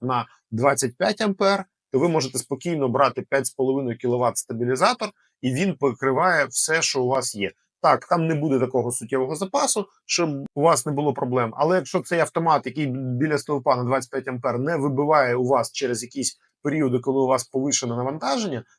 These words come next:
то ви можете брати нормально п'ять і п'ять кіловат стабілізатор, і все буде працювати. Якщо ж ваша двадцять п'ятка періодично спрацьовує через перенавантаження,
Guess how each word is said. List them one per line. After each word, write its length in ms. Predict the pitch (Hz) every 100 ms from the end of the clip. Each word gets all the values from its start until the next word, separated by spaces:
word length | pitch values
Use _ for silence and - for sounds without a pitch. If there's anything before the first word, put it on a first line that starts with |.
| _
то 60 | 139
ви 160 | 202
можете 260 | 175 - 147
брати 340 | 143 139 135
нормально 580 | 123 135 147 143 123 117
п'ять 160 | 135 123
і 40 |
п'ять 200 | 120 120
кіловат 400 | - 127 123 117 -
стабілізатор, 640 | - 165 208 240 247 185 -
і 60 | 127
все 220 | - 175
буде 160 | 143
працювати. 520 | 131 123 - 95 - _ _ _
Якщо 260 | 127 - 190
ж 120 | 147
ваша 280 | 165 160 151
двадцять 420 | 139 160 151 -
п'ятка 400 | 156 123 - 107 _ _ 170
періодично 600 | 165 175 156 156 - 139
спрацьовує 680 | - 151 123 170 131 113
через 260 | - 139 123
перенавантаження, 960 | 143 143 151 170 185 - 214 202 185